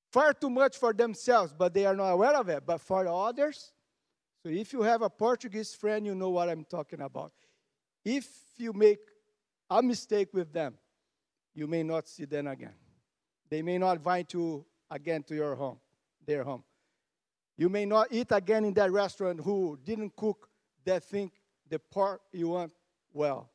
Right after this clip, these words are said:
Those are the tendencies we have. And,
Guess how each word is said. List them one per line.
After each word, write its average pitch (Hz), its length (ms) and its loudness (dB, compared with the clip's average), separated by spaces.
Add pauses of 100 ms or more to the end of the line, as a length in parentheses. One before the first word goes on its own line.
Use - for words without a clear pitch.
(1040)
Those 180 580 0 (260)
are 160 400 -2 (200)
the 139 100 -12 (120)
tendencies 190 520 -6
we 147 120 -6
have. 139 340 -6 (1400)
And, 165 440 -2